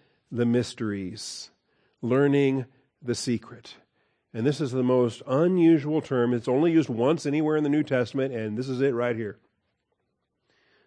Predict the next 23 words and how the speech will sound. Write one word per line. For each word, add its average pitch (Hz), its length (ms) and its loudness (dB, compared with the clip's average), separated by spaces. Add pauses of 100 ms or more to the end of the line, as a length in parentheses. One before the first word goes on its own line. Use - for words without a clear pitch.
The 113 100 -6
verb 131 260 2
is 107 120 0
mueo, 113 640 2 (720)
M 135 220 0
U 135 220 2
E 123 280 -2
O, 110 280 -6
mueo. 107 640 -6 (880)
It's - 80 -8
a 110 60 0
technical 175 500 2
term 156 480 2
of 127 220 0
the 127 140 4
mystery 151 540 0
religions, 127 800 0 (880)
to 139 100 0
be 127 200 4
initiated 156 800 4
into 147 760 2
the 131 100 0
mysteries. 120 880 -4